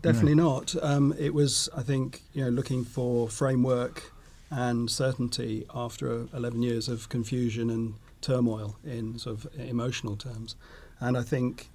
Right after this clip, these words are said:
Speaker 1: you know, it was looking for friendship and looking for love and affection, that when you're a fourteen-year-old boy in a boys' boarding school, there are obvious ways you can get that, but actually I chose a very safe way rather than a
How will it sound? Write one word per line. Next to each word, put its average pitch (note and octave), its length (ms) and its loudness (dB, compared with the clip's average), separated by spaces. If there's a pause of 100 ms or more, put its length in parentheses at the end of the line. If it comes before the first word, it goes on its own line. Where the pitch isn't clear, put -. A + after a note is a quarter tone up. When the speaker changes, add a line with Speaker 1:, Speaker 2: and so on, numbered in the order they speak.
Speaker 1:
you C3+ 80 -4
know, C3 60 -2
it A#2+ 40 -4
was A#2 140 -6
looking A#2+ 300 -2
for A2+ 220 -4
friendship C3 580 0
and A#2 180 -2
looking A#2 320 -2
for A2 480 -4 (540)
love A#2+ 380 0
and A#2+ 160 -6
affection, B2 760 -2 (680)
that B2 180 2
when C3+ 160 2
you're A#2+ 100 0
a A#2 40 0
fourteen-year-old A2+ 640 -2
boy A#2+ 200 2
in A2 100 0
a G#2+ 40 -2
boys' A2+ 260 -4
boarding A2+ 320 -2
school, G#2+ 500 -4 (720)
there C3 180 2
are A#2+ 220 0
obvious A#2 380 -4
ways A2+ 260 -2
you A#2 80 -2
can B2 140 0
get C#3+ 240 2
that, G#2 360 -6
but A#2+ 120 -6
actually A#2+ 420 -6
I A#2 140 -6
chose A2+ 440 -4 (680)
a A#2+ 80 -6
very A2+ 240 -2
safe B2 520 0 (480)
way G#2+ 340 -6
rather A2+ 280 -8
than A2 180 -6
a A2 140 -6